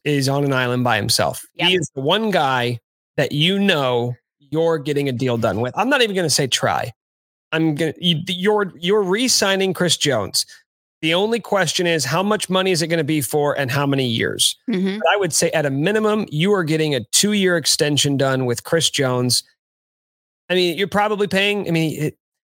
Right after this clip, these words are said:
Speaker 1: right now his cap hit for next year is, like, twenty-eight million dollars. He, he making about,
Speaker 2: Woo.
Speaker 1: yeah, it's a lot of money. Uh, and so I would imagine you're paying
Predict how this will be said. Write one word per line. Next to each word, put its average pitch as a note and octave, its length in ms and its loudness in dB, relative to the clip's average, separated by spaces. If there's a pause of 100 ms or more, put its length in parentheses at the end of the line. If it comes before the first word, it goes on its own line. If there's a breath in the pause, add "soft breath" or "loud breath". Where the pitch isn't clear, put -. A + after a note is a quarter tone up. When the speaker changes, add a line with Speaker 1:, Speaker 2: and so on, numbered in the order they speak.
Speaker 1:
right G#3+ 160 2
now G#3 200 2
his F3 140 0
cap E3+ 260 0
hit E3+ 120 -2
for E3 60 0
next E3 220 0
year E3+ 60 2
is, C#3+ 60 2
like, C#3 120 -2
twenty-eight D#3+ 420 0
million D#3+ 240 0
dollars. E3 600 0
He, D3 140 0
he D3+ 180 0
making D3 260 0
about, D3 300 0 (200)
Speaker 2:
Woo. F4+ 100 0 (420)
Speaker 1:
yeah, C#3+ 260 0
it's F#3 160 -2
a B3+ 40 0
lot C#4 180 2
of C#4 40 -4
money. B3 360 -2 (120)
Uh, D#3+ 280 2
and E3 80 -2
so F#3+ 100 -2
I G3+ 100 2
would B3+ 120 2
imagine A3 340 0
you're F#3+ 120 0
paying F#3+ 340 0